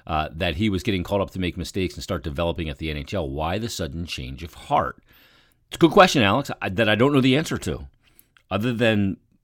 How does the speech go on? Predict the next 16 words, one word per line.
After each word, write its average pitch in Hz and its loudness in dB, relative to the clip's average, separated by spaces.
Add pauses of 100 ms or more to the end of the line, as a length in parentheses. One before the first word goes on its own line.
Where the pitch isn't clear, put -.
(400)
my 95 2
best 104 0
educated 104 -2
guess, 98 -2
maybe 95 -2 (800)
the 80 -8
coaching 95 -2
staff, - -4 (300)
management 90 -2 (280)
thought - -4
that 76 -4
he 90 -2
looked 82 -4
a 85 -6
little 82 -4
too 123 2